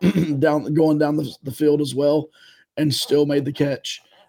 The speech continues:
And so I thought that was a positive, uh, right there. I think it's great that we've seen our running backs get into the end zone, uh, every game. Jalen Coleman's,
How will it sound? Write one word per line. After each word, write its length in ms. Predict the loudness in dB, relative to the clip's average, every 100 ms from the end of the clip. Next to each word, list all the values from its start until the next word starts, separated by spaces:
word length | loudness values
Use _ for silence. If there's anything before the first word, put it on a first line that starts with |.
| _
And 100 | -6
so 260 | -4 -2 -2
I 100 | -2
thought 200 | -2 0
that 140 | 0
was 140 | 0 -2
a 40 |
positive, 600 | -2 -2 -4 -4 -6 -6 -4
uh, 180 | -2
right 220 | 0 -2 0
there. 360 | 0 0 -2
I 60 | -2
think 180 | 0 0
it's 360 | 0 -4 -12 _ _ _ -4
great 300 | 2 2 2
that 80 | 0
we've 180 | 0
seen 220 | 0 -2 -2
our 100 | 0
running 240 | 0 -2
backs 260 | -4 -4 -4
get 140 | -2
into 220 | -2 -2
the 120 | -4
end 160 | -2 -2
zone, 440 | -2 0 -2 -4 -8 -6
uh, 120 | -2 0
every 240 | 0 0
game. 400 | 0 0 -2 -2
Jalen 320 | 0 0 0
Coleman's, 580 | 2 2 2 -2 -4 -10